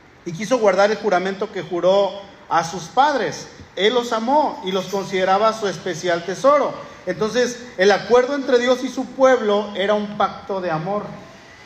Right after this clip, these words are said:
Era un pacto entre el pueblo y Dios. Dice el verso nueve, "Conoce pues que Jehová tu Dios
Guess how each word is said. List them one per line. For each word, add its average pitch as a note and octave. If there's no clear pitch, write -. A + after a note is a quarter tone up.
Era F#3
un G#3
pacto G3+
entre E3
el E3
pueblo F#3+
y F3
Dios. A3+
Dice F3+
el G3+
verso G3+
nueve, G#3+
"Conoce G#3
pues A3
que A3+
Jehová F#3+
tu G3+
Dios F3+